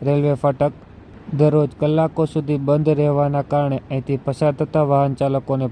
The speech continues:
ભારે હાલાકીનો સામનો કરવો પડી રહ્યો છે. આ સાથે જ રેલવે ફાટક અવારનવાર અને લાંબો સમય સુધી બંધ રહેવાથી રોડ પર ટ્રાફિક જામના દ્રશ્યો પણ સર્જાય છે, જેના કારણે સ્થાનિક વેપારીઓને પણ ભારે હાલાકીનો સામનો કરવો પડી રહ્યો છે.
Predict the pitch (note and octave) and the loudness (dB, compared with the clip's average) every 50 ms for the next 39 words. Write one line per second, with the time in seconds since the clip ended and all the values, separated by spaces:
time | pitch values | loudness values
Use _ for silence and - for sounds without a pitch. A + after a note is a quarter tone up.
0 | - B2+ B2+ C3 D3+ D3+ C3+ D3 D3+ D3 C#3+ C#3 - C#3+ D3 D3 C#3+ C3 - C3+ | -2 -2 0 0 0 0 0 0 0 -2 -2 -2 -4 -6 -4 -4 -4 -2 -2 -2
1 | C3+ C#3+ D3 D#3 D3+ - - C#3 C#3 C3+ C#3 - - C#3+ C#3+ C#3 B2+ B2 B2 B2+ | -2 0 -2 -2 -2 0 0 0 0 0 0 0 0 0 0 0 0 0 0 0
2 | B2+ B2+ B2+ - C#3+ B2+ - - - - - - - - C#3 C#3 C#3 C3+ - D3+ | 0 0 -2 -2 -4 -4 -6 -8 -16 -20 -18 -6 -4 -2 -2 0 -2 0 0 0
3 | D#3 D3+ - - - - - C3 C#3 D3 D3 D3 D3 C3+ B2+ C#3+ C#3 - C#3+ - | 0 0 -4 -10 -20 -10 -2 0 2 2 2 2 0 0 0 -2 -2 0 -2 -4
4 | - - C#3+ D3 D3 D3+ D#3 D3+ D3+ D3+ D3 D3 D3+ D#3 D3 - - C#3 C#3 C#3 | -2 -2 -2 2 2 2 2 2 2 0 0 2 2 0 0 -2 -6 -4 -4 -2
5 | C3 C3 C3+ C#3 C#3+ C#3+ D#3+ D3+ D3+ D#3 D3+ D3 C#3+ - - D3 C3+ C#3 C3+ C3 | -2 -2 -2 -2 0 -2 -2 -2 -2 -2 -2 -4 -4 -4 -4 -2 -2 -2 -2 2
6 | C#3 C#3+ D3 C#3 D3 C#3+ C#3+ C#3+ D3 C#3+ C#3+ C#3 C3+ - C#3 D#3 E3 - - - | 2 2 2 2 0 0 2 2 2 2 2 0 0 0 -2 -4 -4 -6 -10 -18
7 | - - A#2+ C3+ C#3+ C#3+ D3 C3 - C#3 D3 D#3 D3+ - - - - - - - | -18 -6 0 2 2 2 2 0 0 -2 -2 -2 -2 -6 -14 -20 -20 -20 -20 -20
8 | - - - - - - D3 C#3 - D3+ D3 C3+ B2+ C#3+ C#3+ D3 D#3 D#3 D#3 D3+ | -20 -20 -20 -8 -2 -2 0 0 0 -2 -2 0 0 0 0 2 2 0 0 0
9 | C#3 D3 D3+ D3+ - D#3 D#3 - - D3+ D#3 C#3+ - D3 C#3 C#3 C#3 C#3 C#3 C#3 | 0 -2 -2 0 0 0 -2 0 0 -4 -4 -2 -2 -4 -2 0 0 0 0 0
10 | - - C#3+ C#3 C3+ C#3+ C#3+ C#3+ C3+ C3 - C3+ C3+ C3+ C3+ - - C#3+ C3+ C#3 | 0 -2 -2 0 0 0 -2 -2 -2 -2 -2 -2 -2 -2 -2 -2 -2 -2 -2 -2
11 | C3+ B2+ C3+ C#3 C3+ - D3+ D3 D3 D3 D3+ D#3 D#3 - - D3+ D3 C3 B2 C3+ | -4 -4 -4 -4 -2 0 0 0 2 0 0 0 -2 -2 -2 -2 -2 0 0 0
12 | C3+ C3+ D3 C#3 B2 C#3 C#3 C3+ C3 - - C#3 C3+ C3+ B2 - C3+ C3+ C#3 D3 | 0 2 0 0 0 0 0 0 -2 -4 -4 -4 -4 -4 -2 -2 -2 -2 0 0
13 | D#3 D#3 C#3+ - D3 C#3+ C#3+ C#3 B2+ - C3+ C3 C3 B2+ C3 C3 C3 B2+ B2+ - | -2 -2 -2 -2 -2 0 0 -2 -2 0 0 0 0 0 0 0 0 0 -2 -2
14 | - D3 C3 | -2 -2 -4